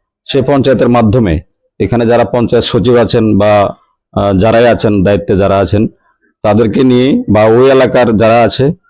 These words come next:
ভিসি এলে-, এরিয়াতে, তাদেরকে, আহ, তাদের সহযোগিতা ক্রমে আমরা, আহ, বিলি বন্টনের ক্ষেত্রে আমরা, উম, পঞ্চায়েতগুলিতে যেভাবে ডিস্ট্রিবিউট করা হয়, তাদেরকেও সেরকমভাবে ডিস্ট্রিবিউট করা হয়।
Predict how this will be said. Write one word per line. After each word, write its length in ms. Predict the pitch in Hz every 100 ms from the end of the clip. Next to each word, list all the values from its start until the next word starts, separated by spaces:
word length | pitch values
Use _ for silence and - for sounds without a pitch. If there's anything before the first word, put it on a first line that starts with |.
| 98
ভিসি 200 | 101 120
এলে-, 280 | 113 110 98
এরিয়াতে, 480 | 110 104 107 90 156 233 -
তাদেরকে, 520 | 110 117 - 143 139
আহ, 800 | - _ _ _ _ 107 107 101
তাদের 280 | 113 123 -
সহযোগিতা 560 | 147 127 117 120 92
ক্রমে 320 | 156 101 87 - _ _ _ _
আমরা, 440 | 107 101 110 110
আহ, 260 | 107 - 104
বিলি 280 | 104 113 123
বন্টনের 380 | 120 110 120 110
ক্ষেত্রে 280 | 120 - 120
আমরা, 320 | 101 120 240 _ _ _ _
উম, 140 | 98 92
পঞ্চায়েতগুলিতে 720 | - 135 139 120 127 135 147
যেভাবে 340 | 135 127 131
ডিস্ট্রিবিউট 400 | 127 127 123 120
করা 220 | - 123
হয়, 160 | 123 170 -
তাদেরকেও 360 | 107 101 95
সেরকমভাবে 480 | 117 104 95 101 98
ডিস্ট্রিবিউট 440 | 95 92 92 90 -
করা 160 | 92
হয়। 160 | 80